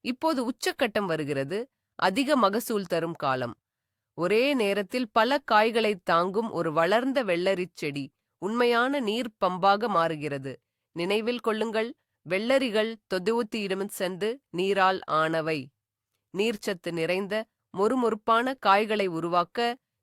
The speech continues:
செடி அதிக அளவு நீரை உறிஞ்சுகிறது. இந்த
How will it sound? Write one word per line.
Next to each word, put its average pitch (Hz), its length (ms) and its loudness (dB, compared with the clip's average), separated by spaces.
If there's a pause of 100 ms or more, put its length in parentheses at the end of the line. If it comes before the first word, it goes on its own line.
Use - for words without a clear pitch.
செடி 226 300 0
அதிக 202 460 2
அளவு 190 380 0
நீரை 196 400 -2
உறிஞ்சுகிறது. 156 680 -6 (400)
இந்த 240 280 -2